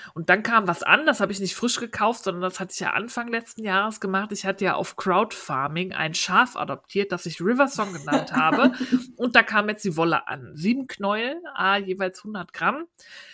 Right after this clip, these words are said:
Speaker 1: Und total schön, es ist, war spannend, weil das ist tatsächlich kein Strang, sondern kam als Knäuel gewickelt. Aber dadurch, dass es relativ dicke Wolle ist, sind halt so total fette Knäule.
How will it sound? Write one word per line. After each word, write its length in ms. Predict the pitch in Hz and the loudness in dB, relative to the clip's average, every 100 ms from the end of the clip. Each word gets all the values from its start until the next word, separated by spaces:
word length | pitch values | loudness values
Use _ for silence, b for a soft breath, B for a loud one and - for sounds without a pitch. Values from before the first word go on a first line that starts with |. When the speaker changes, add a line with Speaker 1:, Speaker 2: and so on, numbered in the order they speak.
| B | B
Speaker 1:
Und 200 | - 196 | -4 -2
total 320 | 202 - 175 214 | -2 0 4 4
schön, 120 | 247 | 4
es 120 | 226 | 2
ist, 280 | 214 - - | -2 -2 2
war 120 | 196 | 2
spannend, 340 | - - 262 | 4 4 6
weil 100 | 226 | 6
das 140 | 208 185 | 4 2
ist 140 | 196 | -4
tatsächlich 380 | 208 180 196 202 | -2 -2 -4 -6
kein 160 | - 185 | -6 -4
Strang, 480 | - - 175 277 262 | -4 -2 -4 -4 -2
sondern 240 | 196 185 | -2 -2
kam 440 | - 196 226 247 - | 0 4 4 2 -2
als 380 | 185 180 - - | -2 -2 -6 -6
Knäuel 340 | - - 220 202 | -6 0 2 2
gewickelt. 440 | 139 139 - - | -2 -2 0 0
Aber 160 | 151 160 | 0 -2
dadurch, 260 | 165 185 | -2 -2
dass 160 | - 180 | -6 -6
es 160 | 180 - | -6 -2
relativ 420 | 175 214 202 - | -2 -2 -4 -8
dicke 280 | - 226 170 | -8 -6 -4
Wolle 180 | 143 143 | -2 -2
ist, 120 | - | -4
sind 200 | 165 - | -8 -10
halt 140 | 160 | -14
so 100 | - | -14
total 420 | 160 175 - 185 214 | -12 -12 -8 -4 -4
fette 500 | - - - 208 202 | -6 -6 0 0 -2
Knäule. 560 | - 185 196 180 160 | -2 2 4 4 2